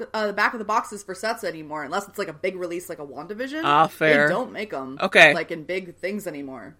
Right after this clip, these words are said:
Speaker 1: Um,
Speaker 2: So three, then.
Speaker 1: It's not like when Lost came out and there was, like, a million pops for that, you know? Um,
Speaker 2: Yeah.
Speaker 1: Okay, so yeah, okay, who are your,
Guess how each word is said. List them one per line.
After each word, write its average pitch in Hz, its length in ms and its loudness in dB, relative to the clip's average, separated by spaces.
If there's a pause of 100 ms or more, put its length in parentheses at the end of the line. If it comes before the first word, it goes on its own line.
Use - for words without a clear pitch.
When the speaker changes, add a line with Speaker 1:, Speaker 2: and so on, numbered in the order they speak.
(160)
Speaker 1:
Um, 160 180 -10
Speaker 2:
So 208 220 6
three, 285 320 8
then. 180 140 8
Speaker 1:
It's 147 60 4
not 294 160 10
like 311 140 6
when 240 180 2
Lost 233 380 10
came 185 220 -4
out 156 260 -2
and 180 80 -6
there 185 140 0
was, 180 80 -8
like, 190 100 -4
a 226 60 -2
million 175 300 -6
pops 175 280 -4
for - 120 -18
that, 110 300 -10
you 147 80 -12
know? 147 400 -10
Um, 151 540 -8 (380)
Speaker 2:
Yeah. 147 400 -2 (1000)
Speaker 1:
Okay, 220 280 2
so 220 180 0
yeah, 220 280 4
okay, 208 440 2
who 269 360 -4
are 214 500 4
your, 170 680 -2